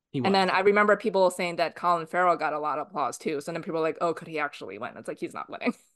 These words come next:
Speaker 1: Well, that could be Paul Giamatti, right? We'll get to that for Best Actor. People, uh, if he was the loudest applause. There you go. Uh, love seeing the Oscars luncheon. Love the dog. Everyone, I think seventeen of the twenty Osc-, acting nominees were there.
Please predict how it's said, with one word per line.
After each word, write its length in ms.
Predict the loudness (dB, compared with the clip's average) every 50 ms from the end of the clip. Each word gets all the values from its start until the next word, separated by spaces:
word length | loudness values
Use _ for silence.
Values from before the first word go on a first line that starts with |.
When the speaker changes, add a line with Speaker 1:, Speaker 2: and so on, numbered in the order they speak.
| _ _ _ _ _ _ -2
Speaker 1:
Well, 140 | 0 2 4
that 160 | 4 4 4
could 80 | 4
be 80 | 4 4
Paul 220 | 4 4 2 2
Giamatti, 400 | 2 0 0 0 0 -2 -2 -4
right? 160 | -4 -6 -6 -6
We'll 140 | -6 -6
get 180 | -4 -4 -6 -4
to 80 | -4 -4
that 180 | -4 -4 -4
for 80 | -6 -6
Best 240 | -8 -8 -8 -6 -6
Actor. 440 | -6 -6 -8 -8 -12 -16 -18 -18 -14
People, 400 | _ -12 -10 -10 -12 -14 -16 -16 -12 -8
uh, 200 | -8 -8 -8 -8
if 80 | -6 -2
he 100 | 2 2
was 160 | 2 2 2
the 80 | 0 -2
loudest 400 | 0 0 0 0 -2 -4 -8 -10
applause. 560 | -8 -6 -6 -6 -6 -8 -12 -16 -16 -20 -20 _ _ _ _ _
There 140 | -10 -8 -8
you 160 | -8 -8 -8
go. 200 | -8 -10 -12 -14 _ _ _ _ _ _ _ _ _ _ _ _
Uh, 440 | -2 0 2 2 2 2 0 -2 -4 -8 _ _ _ _ _ _
love 260 | -2 0 0 0 2
seeing 180 | 0 0 0 2
the 80 | 2
Oscars 300 | 0 -2 -2 -4 -6 -6
luncheon. 360 | -6 -6 -6 -6 -6 -4 -4 -2
Love 160 | -2 -2 -2
the 80 | -2
dog. 400 | -2 -2 -2 0 -2 -2 -4 -8 -12 _ _ _ _ _ 0
Everyone, 440 | 2 4 4 4 4 2 0 0 0
I 120 | 2 2
think 160 | 2 2 2
seventeen 480 | 2 2 2 2 2 0 0 0 -2 -2
of 60 | -2
the 40 | -4
twenty 340 | -6 -6 -4 -2 -2 0 2
Osc-, 280 | 2 2 2 2 -2 -4
acting 340 | -2 -2 0 0 0 0 0
nominees 400 | 0 0 0 0 0 0 0 0
were 80 | -2 0
there. 460 | 0 0 0 0 -2 -2 -4 -6 -8